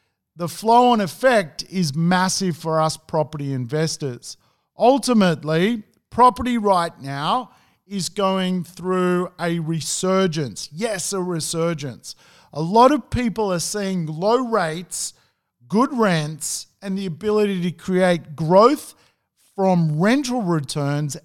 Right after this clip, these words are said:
out of their real estate right now. But ultimately, without immigrants, will property values change?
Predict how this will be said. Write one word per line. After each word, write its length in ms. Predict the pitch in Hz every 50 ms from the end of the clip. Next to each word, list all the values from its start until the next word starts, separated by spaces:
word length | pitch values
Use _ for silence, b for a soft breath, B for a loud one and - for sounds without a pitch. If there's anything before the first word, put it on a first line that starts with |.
| _ -
out 280 | 156 180 190 208 208
of 120 | 202 175 165
their 140 | 180 180
real 280 | 160 151 160 160 160 160
estate 340 | 156 - - 156 147 139 120
right 320 | 90 135 139 131 131 - -
now. 340 | 127 127 120 117 110 - - _ _ _ _ _ _ _ _ _ _ _ _ _ _ _ _ _ _
But 560 | 247 240 226 214 180 - - - - - - - _ _ _
ultimately, 1080 | 180 196 226 240 - - 240 254 247 214 165 - 147 156 151 147 151 170 208 220 226 - _ _ 156
without 560 | 165 180 180 151 202 196 190 220 220 202 - - _ _ 208
immigrants, 800 | 247 277 285 262 202 147 156 143 139 151 165 170 165 - - - _ 135 143 160
will 520 | 202 208 214 214 208 208 214 208 208 b b b b b _
property 640 | _ - 208 202 190 - 196 185 185 190 190 190 180 - _ -
values 760 | 151 135 160 151 151 156 160 151 151 151 151 151 151 139 -
change? 800 | - - - 160 156 156 151 143 131 120 - - - - -